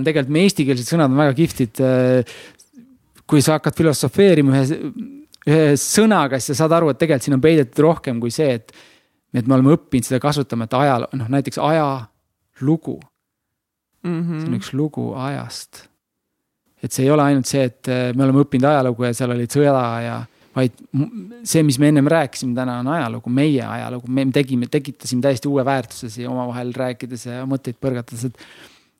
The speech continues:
Speaker 1: täiega kihvt. Minu meelest rääkimine on tore ja, ja, ja ju-, just see, et nagu ma ütlesin, et sa annad mõt-, anname üksteise mõtetele juurde, mitte nii, et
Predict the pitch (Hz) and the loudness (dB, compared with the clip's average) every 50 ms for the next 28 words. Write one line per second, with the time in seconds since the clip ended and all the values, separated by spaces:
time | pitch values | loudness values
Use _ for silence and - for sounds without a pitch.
0 | _ _ - 143 131 120 120 - 127 156 160 165 147 127 - - - - - _ | _ _ -2 0 0 0 0 0 2 4 6 6 6 4 2 -2 -10 -20 -20 _
1 | _ _ _ _ _ _ _ _ _ _ _ _ _ - - - - 139 143 135 | _ _ _ _ _ _ _ _ _ _ _ _ _ -12 -10 -4 -2 0 0 0
2 | 117 - 127 123 120 120 135 131 131 123 117 110 - - - 127 123 123 127 123 | 0 0 0 0 0 2 2 0 0 -2 -4 -8 -12 -8 -4 -2 -2 0 0 0
3 | 123 127 123 123 123 127 - _ _ _ _ _ _ - 139 127 123 123 120 123 | 0 0 0 0 -2 -4 -8 _ _ _ _ _ _ -6 -2 -2 0 0 0 0
4 | 123 127 131 131 - 156 139 131 - - - 143 127 120 113 - - 135 131 123 | 0 0 0 0 2 2 2 2 2 2 2 2 2 2 0 -4 -4 -2 0 0
5 | 120 120 117 - 139 113 117 117 113 110 - - 131 123 120 120 120 131 131 120 | 0 0 -2 -4 -6 -6 -6 -6 -8 -8 -10 -12 -12 -10 -8 -6 -4 -4 -2 -4
6 | 113 - 135 135 131 131 - _ _ - - - 151 156 143 131 139 131 - - | -4 -4 -4 -2 -2 -2 -4 _ _ -8 -4 0 0 2 2 2 2 0 0 -2
7 | - 135 139 135 - 120 - 120 127 131 131 123 113 123 127 127 110 - _ - | -4 -2 -2 -2 -4 -6 -6 -4 -2 -2 -2 -2 -4 -8 -10 -10 -12 -14 _ -8
8 | 123 117 - 127 120 120 113 113 - - | -8 -6 -6 -4 -4 -4 -6 -8 -10 -16